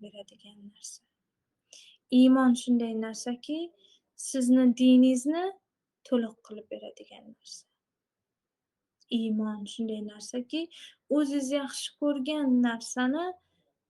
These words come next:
Alloh uchun berishingiz.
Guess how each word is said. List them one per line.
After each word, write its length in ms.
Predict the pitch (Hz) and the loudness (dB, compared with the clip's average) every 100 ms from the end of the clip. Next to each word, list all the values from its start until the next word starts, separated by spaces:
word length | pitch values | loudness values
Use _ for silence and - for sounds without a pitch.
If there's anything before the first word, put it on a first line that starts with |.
| _ _ _ | _ _ _
Alloh 320 | 262 262 254 233 | -4 -2 -2 -4
uchun 340 | - 277 285 302 - _ _ _ _ _ _ _ _ _ _ _ 240 | -8 -4 -4 -4 -12 _ _ _ _ _ _ _ _ _ _ _ -12
berishingiz. 800 | 220 - - - - - - | -12 -14 -18 -16 -14 -14 -14